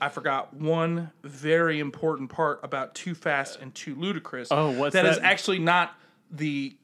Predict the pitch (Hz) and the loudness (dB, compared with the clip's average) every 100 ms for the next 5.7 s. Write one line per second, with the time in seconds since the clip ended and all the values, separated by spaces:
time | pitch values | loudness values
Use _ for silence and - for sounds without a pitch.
0 | _ _ 165 156 160 175 156 143 - 196 | _ _ 0 2 2 2 0 -8 0 2
1 | 185 180 180 123 104 - - 190 190 185 | 2 2 2 2 -4 -14 2 6 8 6
2 | 127 127 156 165 175 170 165 226 240 190 | 4 2 2 6 8 8 6 6 4 4
3 | 165 165 147 170 123 - - - 247 233 | 2 2 6 6 6 0 -10 2 4 4
4 | 247 220 190 175 - - _ - 226 214 | 6 6 6 2 -8 -20 _ 2 4 6
5 | 208 220 175 170 135 - | 6 2 2 0 0 -2